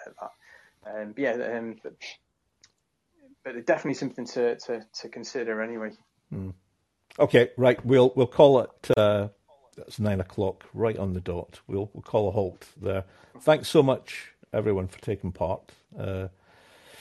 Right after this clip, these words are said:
Speaker 2: the four speakers: Neil, Emyr, Mark, and, and Jeff. Uh, and thanks for the people that,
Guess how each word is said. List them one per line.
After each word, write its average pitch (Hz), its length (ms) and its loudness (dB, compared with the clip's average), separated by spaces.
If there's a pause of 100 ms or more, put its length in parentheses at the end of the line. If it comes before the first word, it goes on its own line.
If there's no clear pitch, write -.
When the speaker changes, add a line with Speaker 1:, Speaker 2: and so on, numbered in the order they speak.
(360)
Speaker 2:
the - 80 -12
four 110 160 -2
speakers: 107 400 -2
Neil, 117 400 2
Emyr, 110 360 2
Mark, 101 520 0
and, 95 240 -6
and 95 160 -8
Jeff. 101 400 -4 (360)
Uh, 104 500 4
and 113 220 0
thanks 120 240 -2
for - 80 -6
the 104 60 -4
people 110 280 -2
that, 101 160 -2